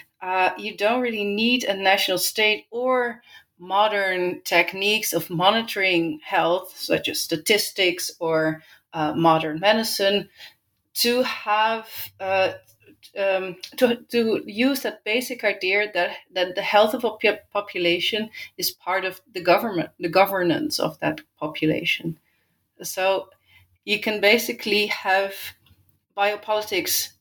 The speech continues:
at any level, so from the very small s-, local scale to the large national or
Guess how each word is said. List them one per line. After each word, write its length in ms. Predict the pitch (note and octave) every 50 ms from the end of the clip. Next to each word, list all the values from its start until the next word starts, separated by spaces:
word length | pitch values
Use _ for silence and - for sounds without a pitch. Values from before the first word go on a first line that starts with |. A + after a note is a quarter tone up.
| _ _ _
at 100 | G3+ G3
any 240 | G3+ F#3+ F#3 F#3+ F3+
level, 500 | F3 D#3+ E3 F3 - A#3+ C4+ F4 G#4 - -
so 240 | - - - F#3+ F3+
from 280 | F#3 - F#3+ F3+ F#3+
the 100 | F3 F3
very 640 | E3+ D#3+ F#3 F#3 F#3 F3+ F3 D#3+ D#3 D#3 D#3 D#3 - _ _ _ _
small 520 | - - - - A3 G#3 G#3 G3 F#3+ F#3 F3+
s-, 180 | F3 - - -
local 540 | E3+ E3+ E3+ E3 F#3 G3+ A3+ A#3 A3+ F3 D#3
scale 580 | D#3+ - - - - F3+ F3 E3 D#3 D#3 D#3 -
to 180 | - - F#3+ F3
the 260 | E3+ E3 E3 F3+ F3+ - -
large 680 | F#3 F3 E3+ E3 D#3+ D#3+ E3+ E3 - - - - - - _ _ _ _ _
national 640 | F3+ F3 E3 E3 E3+ - - - E3+ E3+ E3+ E3 D#3 -
or 360 | D#3+ D3 D3 D3+ D#3 D3+ D3+